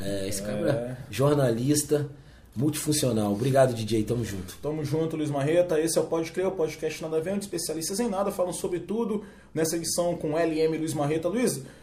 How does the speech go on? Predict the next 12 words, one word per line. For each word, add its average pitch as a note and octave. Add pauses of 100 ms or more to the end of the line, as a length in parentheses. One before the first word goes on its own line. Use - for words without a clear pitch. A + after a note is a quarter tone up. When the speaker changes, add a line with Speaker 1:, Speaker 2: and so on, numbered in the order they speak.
(160)
Speaker 2:
Luiz D#3
Marreta, F#3
deixa G3
aí F#3+
os -
seus -
contatos, D#3
cara, C#3
e C#3
falam F3 (200)
rapidamente, G3
assim, F#3+